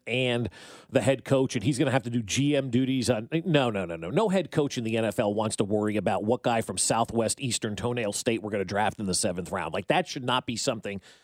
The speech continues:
that is on the head coach's radar. He should coach those guys when they get here. He should be part of having a say on draft day in some of these guys based on some of the tape that he's looked at.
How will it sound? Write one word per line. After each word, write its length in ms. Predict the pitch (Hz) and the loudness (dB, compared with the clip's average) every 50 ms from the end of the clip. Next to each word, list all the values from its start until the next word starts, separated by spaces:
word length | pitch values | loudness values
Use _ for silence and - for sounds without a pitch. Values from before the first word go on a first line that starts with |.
| _ _ _ - | _ _ _ 2
that 120 | 143 147 | 2 4
is 120 | 131 110 | 4 4
on 120 | 151 139 127 | 4 2 2
the 80 | 117 | 2
head 200 | 98 123 139 117 | 2 0 0 2
coach's 340 | - 135 120 107 - 104 80 | 2 2 2 2 0 -4 -4
radar. 400 | 92 104 107 107 90 78 65 - | -2 -2 0 0 0 -2 -4 -4
He 140 | - - - | -4 -4 -4
should 160 | - - - | -4 -6 -2
coach 320 | - - - - 175 - - | 2 2 2 2 2 -2 -2
those 200 | 120 120 113 98 | 0 0 0 0
guys 300 | 127 117 117 117 107 101 | 0 2 2 0 0 -2
when 160 | 107 113 101 | -2 -4 -4
they 140 | 92 85 85 | -4 -6 -6
get 260 | 80 82 156 233 202 | -2 0 0 0 0
here. 340 | - 113 95 87 107 135 - - - _ _ | -2 -4 -2 -2 -2 -2 -4 -6 -10 _ _
He 140 | _ - 160 | _ -2 0
should 160 | - - 139 | 0 0 -2
be 140 | 107 127 113 | -2 -2 -4
part 500 | - - - - - 165 185 202 202 - - | -4 -6 -10 -4 0 2 2 2 2 0 2
of 320 | 147 131 123 117 107 98 - - - - _ - - | 2 4 4 2 0 -2 -8 -18 -20 -20 _ -8 -2
having 340 | - 151 156 147 151 131 120 | 2 2 2 2 2 0 -2
a 120 | 101 101 92 | -2 -4 -4
say 580 | - - - - 202 233 240 220 165 151 160 | -2 -2 0 2 2 4 4 4 2 0 0
on 200 | 127 120 110 107 95 | 0 0 -2 -2 -2
draft 500 | - - - 139 196 262 302 - - - | -4 -2 0 2 2 2 2 0 0 0
day 180 | 131 113 104 | 0 0 0
in 80 | 95 104 | 0 0
some 220 | - - 120 107 | 2 2 0 0
of 40 | 107 | 0
these 180 | 110 113 101 - | -2 0 0 2
guys 220 | 143 117 117 113 | 2 0 0 0
based 360 | - - 139 156 147 - - | -2 0 0 0 0 0 0
on 100 | 131 117 | 0 0
some 160 | 110 - 147 117 | 0 -2 -2 -2
of 60 | 98 | -2
the 80 | 95 | -4
tape 320 | - - - 220 254 - - | -4 -2 -2 -2 -2 -2 -2
that 120 | 160 117 | -4 -2
he's 180 | 120 104 87 - | -2 -2 -2 0
looked 220 | 101 98 - - | -2 -2 -2 -2
at. 220 | 107 90 82 85 | -4 -4 -4 -6